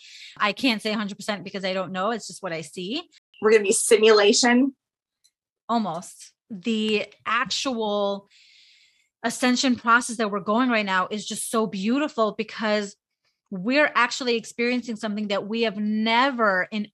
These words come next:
Speaker 1: all of the existence of Earth has experienced before, to transmute our dense bodies into that physical light body, because we came
Speaker 2: Right.
Speaker 1: into it at first as a light body and then went
Speaker 2: Mm-hmm.
Speaker 1: down into density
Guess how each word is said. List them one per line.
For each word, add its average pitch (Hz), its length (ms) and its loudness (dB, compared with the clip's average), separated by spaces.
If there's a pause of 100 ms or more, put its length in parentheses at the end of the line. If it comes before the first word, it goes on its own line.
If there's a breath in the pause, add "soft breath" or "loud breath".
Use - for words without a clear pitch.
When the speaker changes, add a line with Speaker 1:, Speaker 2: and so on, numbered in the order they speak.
Speaker 1:
all 254 340 4
of 247 180 0
the 220 160 -2
existence 226 560 -8
of 208 140 -8 (140)
Earth 196 400 2
has 202 180 -4
experienced 202 580 -8
before, - 540 -8 (440 soft breath)
to 220 460 -2
transmute 220 1000 -4 (340 soft breath)
our 190 260 -2
dense 220 440 -2
bodies 202 600 -2
into 247 420 -2
that 196 200 -4
physical 175 640 -8 (440 soft breath)
light 190 360 -6
body, 165 520 -4 (160)
because 220 260 -4
we 214 220 -4
came 214 380 -4
Speaker 2:
Right. 247 120 0
Speaker 1:
into 262 260 -4
it 180 300 -2
at 180 180 -8
first 190 260 -2
as 196 140 -4
a 190 60 -4
light 185 240 -4
body 165 460 -4 (600)
and 214 140 0
then 214 140 2
went 208 140 2
Speaker 2:
Mm-hmm. - 20 0
Speaker 1:
down 208 220 2
into 196 140 -10
density 165 640 -6